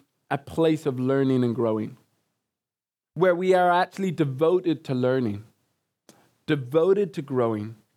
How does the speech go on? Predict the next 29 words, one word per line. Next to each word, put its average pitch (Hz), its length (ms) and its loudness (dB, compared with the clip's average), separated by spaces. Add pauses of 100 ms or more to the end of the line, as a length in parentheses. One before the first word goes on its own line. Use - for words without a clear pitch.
(180)
It - 40 -2
doesn't 190 280 2
matter 196 300 2
how 180 160 0
long 175 320 -2
you've 180 180 -2
been 175 140 2
a 165 60 -2
Christian. 147 380 -2
It 147 140 0
doesn't 165 340 4
la-, 165 220 2
matter 170 460 0
how, 170 360 0 (240)
how 165 140 -2
long 170 560 2
you've 170 280 2
been 170 260 2
in 165 420 0
the 165 100 2
church. 135 420 -2
We 156 220 4
need 208 220 2
to 196 100 0
be 165 160 -4
people 151 420 -2
who 147 160 2
are 139 120 2
constantly 147 1120 -2